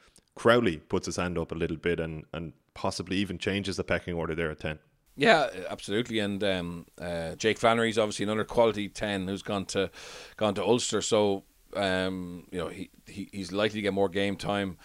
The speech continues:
Speaker 2: Joey, unfortunately, has, has had a lot of injuries over his, over his career, so he misses a lot of weeks. Um, so you could see Crowley push with Ben Healy to,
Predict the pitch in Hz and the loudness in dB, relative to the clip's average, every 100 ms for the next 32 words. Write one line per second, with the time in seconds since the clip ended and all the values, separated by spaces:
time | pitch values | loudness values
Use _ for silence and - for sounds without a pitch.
0 | - - - _ - 117 120 110 104 110 | -20 -20 -20 _ 8 10 10 6 4 2
1 | 107 110 110 92 101 98 - - _ _ | 2 0 0 0 0 0 -4 -8 _ _
2 | _ - - 104 104 104 95 107 113 110 | _ -16 -10 -2 2 4 4 2 0 2
3 | 110 107 107 98 - 98 98 - 98 104 | 2 2 0 0 -4 -4 -4 -4 -2 0
4 | 107 98 98 92 - - 107 101 107 104 | 2 0 -2 -2 -4 -8 -6 -2 -4 -4
5 | 101 101 98 98 104 95 - - - - | -4 -2 0 0 -2 -6 -12 -16 -16 -20
6 | - - - 98 98 95 90 92 - 104 | -20 -18 -4 0 2 2 -2 -4 -4 -4
7 | 101 - 117 - 104 - 101 101 98 92 | -4 -4 -4 -4 -6 0 2 2 0 -4
8 | - - 107 98 - - - 92 98 95 | -8 -6 -4 -2 -4 -8 -8 -6 -4 -2
9 | 92 101 98 87 - 95 | -2 -4 -4 -6 -2 -4